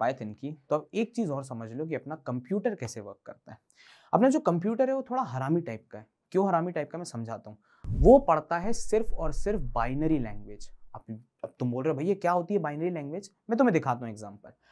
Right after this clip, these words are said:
बाइनरी लैंग्वेज कुछ ऐसी दिखती है, और कुछ ऐसी,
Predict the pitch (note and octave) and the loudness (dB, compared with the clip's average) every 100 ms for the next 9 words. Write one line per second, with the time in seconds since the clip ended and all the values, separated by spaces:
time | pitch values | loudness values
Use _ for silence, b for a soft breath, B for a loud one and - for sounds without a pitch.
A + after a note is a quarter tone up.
0 | b b b _ _ _ B2 D#3 A3+ A#3+ | b b b _ _ _ 4 8 8 6
1 | G3 D3+ D3+ D#3 - F3+ - D#3 A2+ G#2 | 2 -2 -4 -6 -8 -8 -4 -4 -6 -12
2 | _ - A#2 _ _ _ _ _ _ _ | _ -20 -20 _ _ _ _ _ _ _
3 | _ _ _ _ A2+ C3+ C#3+ - _ - | _ _ _ _ 4 4 4 -4 _ -20
4 | - F3 - A#2+ G#2+ - | -4 -4 -2 -10 -10 -14